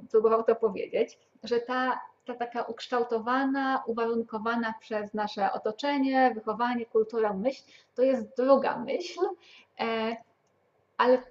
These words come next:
to jest ta pierwsza myśl, która do świadomości jakby wpada, ale że jest coś jeszcze wcześniej,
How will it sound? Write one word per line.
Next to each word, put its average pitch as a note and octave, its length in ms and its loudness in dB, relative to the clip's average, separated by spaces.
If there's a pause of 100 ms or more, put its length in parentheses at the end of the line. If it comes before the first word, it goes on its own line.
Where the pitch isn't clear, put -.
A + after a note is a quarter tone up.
(220)
to C4 80 0
jest C#4 180 4
ta C4 100 2
pierwsza C#4+ 400 4
myśl, C4 260 2
która C4 140 4
do B3 100 0
świadomości A#3 960 0
jakby F#3 500 -2 (120)
wpada, F3+ 540 -2 (840)
ale A#3+ 180 2
że A#3+ 140 2
jest D4+ 260 -2
coś C#4 180 -6
jeszcze C#4 340 2
wcześniej, - 800 -8